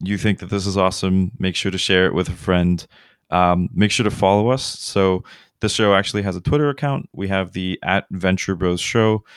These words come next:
Um, you'll see it in Aziz Zarai's bio. Um, but yeah, like, give us any sort of feedback if you think there's anything we could do to im-, improve, um, each episode as we, as we, as we go on.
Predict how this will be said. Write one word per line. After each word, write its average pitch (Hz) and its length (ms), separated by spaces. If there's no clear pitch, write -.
Um, 87 320
you'll 101 140
see 101 240
it 98 100
in 92 280
Aziz 90 400
Zarai's 87 360
bio. 90 560
Um, 90 560
but 110 120
yeah, 185 260
like, 110 140
give 117 120
us 131 140
any 135 120
sort 135 200
of 127 60
feedback 120 800
if 90 160
you 107 60
think 107 320
there's 107 200
anything 104 320
we 101 80
could 101 140
do 98 120
to 95 100
im-, 95 140
improve, 104 600
um, 90 500
each - 220
episode 92 420
as 87 120
we, 90 200
as 85 140
we, 82 220
as 87 120
we 87 80
go 87 240
on. 87 360